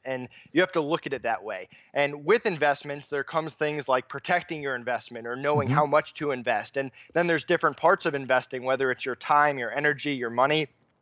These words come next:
Speaker 1: And that's really the way that people go wrong. People look at hiring as the quick fix or, or something that's gonna save their business or something that they're just terrified of that,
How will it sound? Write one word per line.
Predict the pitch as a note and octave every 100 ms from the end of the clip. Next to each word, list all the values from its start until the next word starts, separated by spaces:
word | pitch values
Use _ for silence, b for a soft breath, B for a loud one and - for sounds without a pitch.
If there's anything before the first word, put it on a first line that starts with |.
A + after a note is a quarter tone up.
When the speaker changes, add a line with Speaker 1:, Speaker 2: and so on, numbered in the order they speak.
| _ _ -
Speaker 1:
And | F3+
that's | G#3 -
really | D#3+ G3+ F#3
the | D3+
way | D3 C3+ E3
that | C#3+ C3+
people | E3+ D#3
go | C3+ C3
wrong. | A#2+ C#3 C#3
People | A2 D#3+ E3
look | E3 D3
at |
hiring | C3 D3 D3 D3 C#3
as | B2+ - B B
the | C#3+
quick | - F3+ C#3+
fix | - E3+ D#3+ -
or, | C3 A#2+
or | C3
something | - D#3+ D3+
that's | C#3 -
gonna | C#3 C3 B B B
save | - E3+ E3
their | D3+
business | C#3 D#3+ D3+ D#3+ D#3
or | C#3 D3+ D#3+
something | - D3+ D#3
that | C#3
they're | C3 B2+
just | B2+ -
terrified | D3 E3 D#3+ C#3 B2+
of | B2+ A#2+
that, | B2